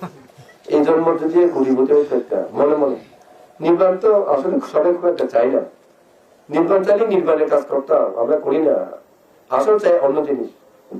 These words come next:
নির্বাণ চাইতে হবে ভালো মতো, মন থেকে। সত্যি সত্যি নির্বাণকে বুঝতে হবে, জন্ম দুঃখময় বুঝতে হবে, তখনই নির্বাণ চায়।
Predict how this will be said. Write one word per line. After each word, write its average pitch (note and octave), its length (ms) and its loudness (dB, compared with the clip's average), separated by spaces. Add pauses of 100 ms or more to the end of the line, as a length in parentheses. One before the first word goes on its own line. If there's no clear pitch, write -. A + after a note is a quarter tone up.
(880)
নির্বাণ F3 380 2
চাইতে G3 240 2
হবে A3 240 2
ভালো G3+ 260 2
মতো, F#3 520 0
মন D3 280 -2
থেকে। - 220 -4 (600)
সত্যি - 300 -4
সত্যি G3+ 280 -4
নির্বাণকে C3+ 440 0
বুঝতে - 320 -2
হবে, - 240 -2 (560)
জন্ম D3+ 300 2
দুঃখময় E3+ 400 -2
বুঝতে B2+ 280 -6
হবে, C#3 220 -2 (600)
তখনই A3 280 2
নির্বাণ D3+ 380 0
চায়। - 280 -2